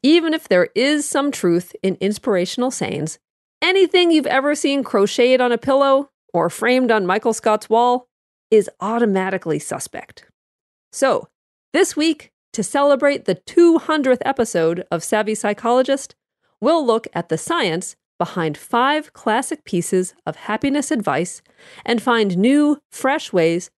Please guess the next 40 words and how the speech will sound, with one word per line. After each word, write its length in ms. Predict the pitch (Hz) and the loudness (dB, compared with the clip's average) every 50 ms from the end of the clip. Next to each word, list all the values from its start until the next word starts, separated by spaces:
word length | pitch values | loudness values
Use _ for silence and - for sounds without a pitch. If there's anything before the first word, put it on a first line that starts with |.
| _ | _
to 100 | - - | -8 -8
put 260 | - - - 208 196 - | -8 -4 -4 -4 -2 -2
them 120 | 208 190 - | -2 -2 -2
into 360 | - 160 160 - - - - | -4 -6 -6 -6 -10 -10 -10
action. 380 | - - - - - - - 170 - _ _ _ _ _ _ _ _ _ _ _ _ | -10 -10 -10 -12 -14 -16 -16 -18 -20 _ _ _ _ _ _ _ _ _ _ _ _
In 120 | - 226 302 | -2 2 2
other 180 | 349 320 277 | 4 4 4
words, 400 | 214 165 165 156 156 160 - - _ _ _ _ _ | 4 6 4 2 2 0 -4 -12 _ _ _ _ _
when 140 | 170 180 | -2 0
you 100 | 175 165 | 0 0
change 400 | 160 - - 190 214 233 233 226 | -2 -2 -2 0 2 2 2 2
the 140 | 208 214 202 | 4 4 4
way 200 | 180 202 202 220 | 4 4 4 4
you 180 | 240 240 220 208 | 4 4 4 4
look 200 | 185 220 - - | 4 4 2 4
at 100 | 233 220 | 2 2
a 60 | 220 | 2
thing, 400 | - - 262 277 302 311 320 311 - _ _ _ _ _ _ | 2 2 2 2 0 0 -4 -8 -10 _ _ _ _ _ _
the 100 | - - | -8 -8
thing 400 | - - _ 165 190 208 208 208 | -8 -6 _ -2 -2 0 0 0
you 160 | 202 202 202 | 2 2 2
look 160 | 185 180 180 185 | 2 2 0 0
at 240 | 196 190 175 - | -2 -2 -4 -6
changes. 540 | - - 156 175 185 160 - - - - - _ _ _ _ _ _ - | -10 -6 -4 -2 -2 -2 -4 -6 -8 -12 -16 _ _ _ _ _ _ -4
Hey, 300 | 277 277 180 143 - _ _ _ _ | -2 -2 -2 -4 -6 _ _ _ _
wouldn't 220 | - 208 240 240 233 | 2 4 4 6 4
that 140 | 254 240 | 2 2
look 160 | 233 254 240 - | 2 0 0 2
good 140 | 254 254 | 2 2
on 140 | 262 254 254 | 2 2 0
a 40 | 254 | -2
pillow? 400 | 254 - 294 285 311 302 311 - _ _ _ _ _ _ _ _ _ _ _ _ _ _ _ _ - - - - - _ _ _ _ _ _ | 0 2 2 2 2 2 0 -4 _ _ _ _ _ _ _ _ _ _ _ _ _ _ _ _ -20 -20 -20 -20 -20 _ _ _ _ _ _
All 80 | - | 2
right, 240 | 320 185 147 - - _ | 2 2 2 0 -4 _
let's 180 | - 214 247 247 | 0 0 0 2
get 220 | - - 262 - - | 0 0 0 0 0
into 300 | - 190 185 - 190 185 | -2 -2 -2 0 0 0
it 180 | 185 170 - _ | 0 0 -2 _
with 360 | 214 269 320 302 - - _ _ _ _ _ _ _ _ _ _ _ | 0 0 0 0 -4 -14 _ _ _ _ _ _ _ _ _ _ _
classic 600 | - - 208 214 247 247 - 185 175 - - | -8 -4 -4 -4 -4 -4 -6 -8 -8 -8 -12